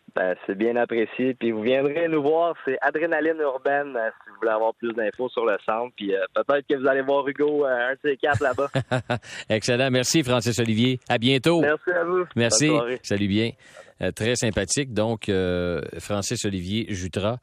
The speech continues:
Speaker 2: euh, qui est, euh, grand ami d'enfance d'Hugo Hull. Vous voyez, changer son standing. Tu sais, il demeure à Monaco maintenant, comme il nous a, il nous a mentionné. Mais il a pas oublié.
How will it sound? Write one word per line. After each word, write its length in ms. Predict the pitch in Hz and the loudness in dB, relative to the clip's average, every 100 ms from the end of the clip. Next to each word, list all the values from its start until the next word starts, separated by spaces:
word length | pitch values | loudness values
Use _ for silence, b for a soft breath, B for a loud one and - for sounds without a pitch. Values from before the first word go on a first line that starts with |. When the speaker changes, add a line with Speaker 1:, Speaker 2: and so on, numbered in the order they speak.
| B B B | B B B
Speaker 2:
euh, 160 | - 85 | -2 -2
qui 480 | - - 87 92 95 | -4 -6 -2 2 2
est, 80 | 90 | 2
euh, 240 | 82 73 | 0 -2
grand 340 | 80 95 113 104 | -2 -2 -2 -2
ami 200 | 92 95 | -2 -2
d'enfance 640 | 87 80 95 95 98 - - | -2 -2 -2 -2 -2 -4 -6
d'Hugo 540 | 82 82 87 90 90 - | -10 -8 -2 -2 -2 -4
Hull. 300 | 104 107 104 | -2 0 0
Vous 40 | 80 | -2
voyez, 360 | 90 98 113 - _ | -4 -4 -6 -10 _
changer 380 | - 104 104 135 | -8 -4 -2 -2
son 180 | 135 107 | -2 -2
standing. 600 | - 107 104 131 165 170 139 _ _ _ _ _ | -4 -4 -2 -4 -4 -10 -18 _ _ _ _ _
Tu 80 | 113 | -4
sais, 60 | |
il 80 | 123 | -4
demeure 320 | 113 110 120 | -4 -2 -2
à 60 | 117 | -2
Monaco 460 | 110 107 104 - 143 | -2 -2 -4 -4 -4
maintenant, 340 | 123 - 135 | -4 -4 -6
comme 180 | 127 110 | -4 -4
il 60 | 104 | -4
nous 220 | 101 107 | -2 -2
a, 40 | 101 101 | -2 -4
il 180 | 113 107 | -8 -10
nous 160 | 98 | -6
a 40 | 104 | -4
mentionné. 580 | 104 101 107 95 120 135 b b b b b | -4 -4 -4 -4 -6 -8 b b b b b
Mais 400 | 92 107 120 - _ _ - | -2 2 0 -2 _ _ -6
il 140 | 104 | -2
a 60 | 104 | 0
pas 120 | 120 | 0
oublié. 480 | 117 101 95 101 | 0 0 0 -2